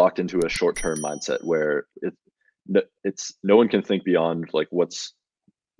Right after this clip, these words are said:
what's gonna happen in the next three months. Um, and I, I think it's unsustainable. I, I don't think that it can last forever. I think that there's a few crypto projects that have basically established their long-term value prop,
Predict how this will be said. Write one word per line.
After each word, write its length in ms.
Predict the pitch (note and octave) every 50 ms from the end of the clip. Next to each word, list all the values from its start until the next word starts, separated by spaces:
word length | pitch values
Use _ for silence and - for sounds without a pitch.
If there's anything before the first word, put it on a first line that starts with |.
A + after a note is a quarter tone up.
| _
what's 300 | - F#2+ F#2 F#2 F#2 -
gonna 220 | - G2 F2 E2 F2
happen 200 | D#2+ - - E2
in 60 | E2
the 140 | D#2+ D#2+ D#2
next 160 | D2+ - - -
three 160 | E2+ E2 D#2
months. 400 | D2+ D2+ D2+ F2+ - - - - _ _ _ - - - - - _ _ _
Um, 180 | - D#2+ C#2 C2 C#2 - _ _ _ -
and 120 | F#2 F2+
I, 120 | F2 F2+ - _ F#2+
I 40 | F#2+
think 160 | - A#2+ A2
it's 160 | G#2 - F#2 F#2
unsustainable. 720 | F#2 - F2 - - - D#2+ E2+ F2+ E2+ F#2+ G#2 G#2+ - - F2
I, 40 | F2 F2 - -
I 20 | F2
don't 180 | F2+ F#2 F#2 -
think 160 | F#2 F2+ -
that 140 | F2+ E2 - - _ _
it 120 | - E2+ -
can 120 | - E2+
last 300 | E2 D#2 D#2 E2 - -
forever. 500 | - E2 D#2 D2+ D2 E2 F2 G2 A2+ - _ _ _ _ _ _ _ _ _ G2
I 20 |
think 140 | F#2 B2+ A2+ G#2+
that 80 | A2
there's 240 | F#2+ G2+ G2 F2 F#2 - -
a 80 | F#2 - -
few 160 | - G2 G#2+ G#2
crypto 320 | - - A2 - A#2 G#2+
projects 420 | - - G2 F#2 F2+ G#2 G2+ - -
that 100 | F#2 F2
have 180 | F2 D#2+ C#2+ -
basically 380 | F2+ F#2+ - - - G#2+ F#2
established 460 | E2+ - - D#2+ E2 D#2+ E2 D#2 -
their 160 | - F2 E2+ D#2+
long-term 480 | D2+ D2+ D#2+ D#2+ D#2+ D#2+ - E2+ E2 D2+
value 280 | D#2 D2 D2+ D#2+ E2
prop, 260 | - - F2 F2+ -